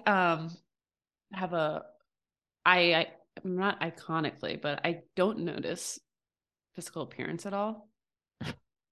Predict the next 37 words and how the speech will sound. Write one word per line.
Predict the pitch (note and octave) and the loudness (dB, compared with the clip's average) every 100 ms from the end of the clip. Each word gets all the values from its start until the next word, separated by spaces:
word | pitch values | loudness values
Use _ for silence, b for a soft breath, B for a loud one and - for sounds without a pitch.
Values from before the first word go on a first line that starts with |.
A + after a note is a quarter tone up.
| _ _ _ _ _ - | _ _ _ _ _ 0
Like, | G#3 G3+ G3+ | 8 8 10
not | G#3 | 8
physical | G#3 - F3+ | 8 0 2
appearance. | F3 D#3 | 2 4
I | F#3 | 6
don't, | A3 A#3 | 6 8
I | G3+ | 6
don't | G#3+ A3+ | 6 4
notice, | F#3 E3 F3 - | 4 4 2 0
like, | E3 - | -4 -2
fat, | E3 C3 - | -2 0 2
like, | D#3 D3 | 0 0
what | D#3 | -4
people | F#3 G3 D#3+ | -4 -2 0
are | D3+ | 0
wearing | C3 C3 C#3 D#3 G3+ - _ _ _ _ _ - | -4 -4 -4 -4 -8 -14 _ _ _ _ _ 4
at | E3 - | 4 4
all. | - - - - - _ _ _ _ _ _ - | -2 -2 -4 -6 -16 _ _ _ _ _ _ 4
Let | A#3 | 10
me | C4+ | 12
ask | A#3 - | 12 8
you | F#3+ | 2
this | F3+ | 2
as | D#3 | 0
a | D#3+ | -2
test. | E3+ C3+ - - _ - | 2 2 2 -8 _ 4
I | F3+ | 8
read | F#3+ | 10
on | G3+ G#3 | 10 8
a | |
subreddit | G3 D#3+ D3+ D#3 E3 | 8 4 4 2 2
thread | - F3 E3 | 4 4 4
this | F3 | -2
morning, | F#3 F3 F3 F#3 F3 _ | 2 2 4 2 0 _
people | - F3 E3 D#3 | -2 0 4 2
talking | D#3 D#3+ D3 D3+ | 4 2 2 -2
about | D3 C#3+ C#3 C#3 | 0 2 4 2